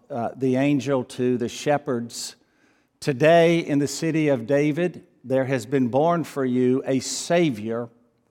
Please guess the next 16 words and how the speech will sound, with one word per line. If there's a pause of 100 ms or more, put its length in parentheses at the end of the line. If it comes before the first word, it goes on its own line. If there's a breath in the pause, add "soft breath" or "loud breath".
(480)
who
is
Christ (800)
the
Lord." (1200)
Our
theme
for (100)
today
is
that
Jesus
is
God (140)
our
Savior.